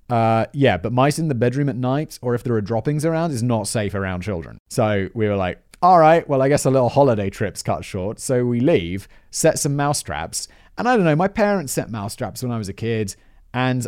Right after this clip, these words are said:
I know they weren't very successful. And my, my father-in-law was like, "Nah, mouse traps, you know, they're not gonna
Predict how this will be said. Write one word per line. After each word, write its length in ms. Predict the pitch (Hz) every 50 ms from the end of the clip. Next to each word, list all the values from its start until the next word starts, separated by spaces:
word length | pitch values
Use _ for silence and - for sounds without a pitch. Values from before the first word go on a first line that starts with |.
| - -
I 80 | 139
know 180 | 143 147 143 135
they 100 | 131 123
weren't 200 | 123 120 113 101
very 140 | 117 110 98
successful. 480 | - 104 - - 156 - - 117 104
And 80 | 107 117
my, 260 | 117 117 117 113 110
my 140 | 101 120 113
father-in-law 640 | - - 160 196 170 156 127 113 104 101 101 98 95
was 180 | 95 95 95
like, 220 | 107 107 - - 175
"Nah, 280 | 175 175 175 170 165
mouse 360 | 151 120 110 110 107 107 -
traps, 340 | - - 110 107 104 87 -
you 60 | 104
know, 160 | 104 104 104 101
they're 100 | 107 113
not 120 | 110 104
gonna 200 | 101 98 92 87